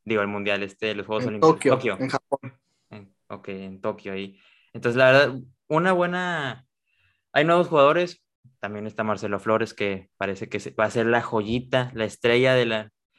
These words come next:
Speaker 1: nueva era de la selección, pero no veo mucho futuro para, si, si pensabas que va a haber una posibilidad del quinto partido, creo que de esto, de los últimos mundiales, yo cre-,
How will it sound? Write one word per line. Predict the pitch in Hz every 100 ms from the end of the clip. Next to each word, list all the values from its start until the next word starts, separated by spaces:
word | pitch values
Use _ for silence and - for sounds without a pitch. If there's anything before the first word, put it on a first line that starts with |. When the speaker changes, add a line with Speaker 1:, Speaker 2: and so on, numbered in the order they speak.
| _ _ _ _
Speaker 1:
nueva | 123 131 139 135
era | 135
de | 135
la | 123
selección, | 113 117 107 - 127 143 - _ _ _ _ _ _ _ _ _ _
pero | 117 117 117
no | 113 113 117 120 117
veo | 117 117
mucho | 117 117 110 - 117 110 104
futuro | - 101 - 107 104 98
para, | 104 101 92 92 _ _ _
si, | - 147 147 -
si | - 147
pensabas | 147 139 156 180 185
que | 170 160
va | 143 147
a |
haber | 160 170
una | 170
posibilidad | 165 143 139 143
del | 156 147
quinto | 156 151 -
partido, | 131 131 151 170 170 _ _ _ _ _ _ _ -
creo | 123 131
que | 143 147
de | 135
esto, | 131 147
de | 135
los | 131 127
últimos | 139 156 147
mundiales, | 135 127 135 143 131
yo | 127
cre-, | 135 131